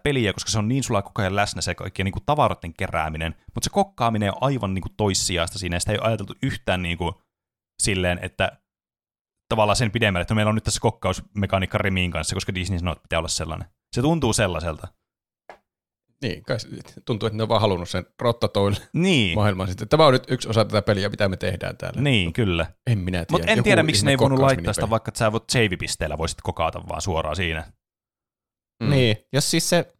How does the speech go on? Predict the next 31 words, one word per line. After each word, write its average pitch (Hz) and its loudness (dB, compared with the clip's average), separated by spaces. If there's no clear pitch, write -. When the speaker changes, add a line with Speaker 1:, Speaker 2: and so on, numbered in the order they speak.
Speaker 3:
Samu-sirkka 139 4
on 107 6
aina 110 4
mukana, 107 2
niin 107 0
miksi 113 -2
se 117 0
Remy 113 4
voisi 101 -2
olla 104 2
Speaker 2:
No. 104 -2
Speaker 3:
myös 104 2
aina 117 0
Speaker 1:
No 117 -2
Speaker 3:
mukana? 110 4
Speaker 1:
sanoppa. 120 4
Speaker 2:
Niinpä. 95 0
Speaker 1:
Siis - -6
todella 110 2
outoa. 87 -2
Ja 131 4
toi 135 4
on 147 2
aika 139 0
yleistä 127 0
muutenkin 127 -2
peleissä, 87 -2
että 90 -2
jos 98 0
sä - -2
kokataan, 90 -2